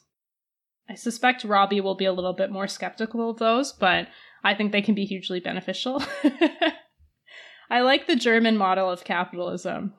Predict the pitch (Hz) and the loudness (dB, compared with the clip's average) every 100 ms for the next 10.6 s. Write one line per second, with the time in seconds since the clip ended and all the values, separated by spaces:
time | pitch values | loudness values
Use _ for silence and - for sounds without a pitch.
0 | - 226 - 202 190 196 196 208 _ _ | -14 -16 -14 -10 -10 -8 -8 -10 _ _
1 | _ _ _ _ _ _ _ _ _ _ | _ _ _ _ _ _ _ _ _ _
2 | - 269 277 294 320 403 403 403 370 339 | -2 2 4 2 2 -2 -2 -4 -4 -2
3 | 262 247 - 285 262 - 226 - 220 214 | 0 0 0 -2 -2 -2 -4 0 2 2
4 | 214 214 - 226 214 220 220 208 - 226 | 0 -4 -8 -10 -8 -8 -6 -8 -4 -4
5 | 226 - _ _ _ _ _ _ _ _ | -4 -10 _ _ _ _ _ _ _ _
6 | _ - 226 214 220 214 294 339 302 302 | _ -8 -2 0 -2 0 0 2 2 2
7 | 339 - 427 320 226 247 359 - 226 220 | 0 0 0 2 2 2 2 0 2 2
8 | 208 214 233 254 262 233 226 226 214 208 | 0 0 2 2 2 4 4 2 -2 -4
9 | 208 233 262 202 196 202 302 - 202 196 | 0 2 2 0 0 0 0 -4 -4 -4
10 | 190 196 196 190 220 | -4 -6 -6 -2 0